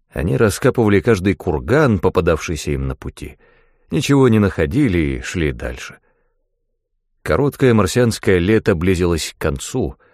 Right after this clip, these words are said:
С каждым днем становилось все холоднее. С каждым днем нервы у Эцеля, и в лучшие времена не очень-то крепкие, понемногу сдавали.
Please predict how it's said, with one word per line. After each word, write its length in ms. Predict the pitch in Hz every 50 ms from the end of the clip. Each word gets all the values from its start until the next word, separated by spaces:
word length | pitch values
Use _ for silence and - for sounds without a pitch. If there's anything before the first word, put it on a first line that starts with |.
| _ _ _ _ _ _ _ _ _ _ _ _ _ _ _ -
С 100 | - -
каждым 440 | - 127 165 156 147 156 156 139
днем 480 | 107 90 92 101 110 127 139 139 139 131
становилось 800 | - - - 101 95 92 95 107 107 104 98 87 - - - - - -
все 180 | - - 98 90
холоднее. 840 | - - 82 73 65 62 60 - 123 151 135 87 67 62 62 - _ _ _ _ _ _ _ _ _ _ _ _ _ _ _ _ _ _ _ _ -
С 80 | -
каждым 560 | - 123 147 165 143 127 143 135 107 92 73 -
днем 720 | 85 82 95 127 139 143 143 135 117 85 69 65 71 90
нервы 400 | 117 143 156 135 117 113 117 107
у 180 | 95 87 82 92
Эцеля, 460 | 123 135 131 - - 131 120 120 123
и 160 | 151 - 78
в 140 | 82 90 90
лучшие 500 | 113 143 156 135 - - - 131 120 107
времена 400 | 101 104 92 95 101 110 107 101
не 100 | 98 98
очень-то 400 | 101 92 - 95 76 - 76 67
крепкие, 600 | - - 127 175 - - - - 76 69 67 - - - - - _ - _ _ _ _ _ - -
понемногу 580 | 160 147 135 113 98 87 82 82 73 71 78
сдавали. 560 | 71 71 71 87 85 69 60 69 60 50 -